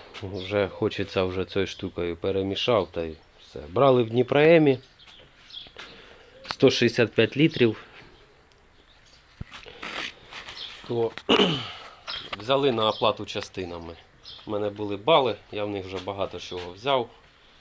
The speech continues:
Мені списали бали і на рік розбили. Там по тисячу з копійками платить.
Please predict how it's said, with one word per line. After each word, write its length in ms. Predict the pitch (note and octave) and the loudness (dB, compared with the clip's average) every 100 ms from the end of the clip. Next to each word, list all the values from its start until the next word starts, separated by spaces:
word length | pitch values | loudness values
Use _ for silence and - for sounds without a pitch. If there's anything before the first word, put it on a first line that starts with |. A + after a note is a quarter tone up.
| _ _ A2+ | _ _ -14
Мені 220 | G2+ G2+ | -12 -12
списали 600 | - F#2+ - G2+ G2 G2 | -12 -8 -4 -4 -4 -2
бали 300 | C3+ B2 G#2+ | 0 0 -2
і 380 | D#2 A#2+ A2+ F#2+ - - _ _ _ - | -6 -8 -8 -10 -14 -20 _ _ _ -10
на 220 | A#2 A2 | -2 2
рік 240 | A2+ G#2 - | 2 -2 -6
розбили. 560 | G2 F#2+ G2 G2+ F2+ E2 - - _ _ _ _ _ _ _ - - | -8 -8 -8 -8 -8 -10 -16 -20 _ _ _ _ _ _ _ -20 -16
Там 180 | F2 F2 | -14 -12
по 120 | F#2 | -12
тисячу 460 | - G2+ F#2+ - | -12 -12 -12 -12
з 60 | F2 | -12
копійками 600 | - - G2 - F2 E2+ | -10 -10 -10 -10 -10 -10
платить. 480 | - F2+ F2 A2 | -12 -12 -8 -8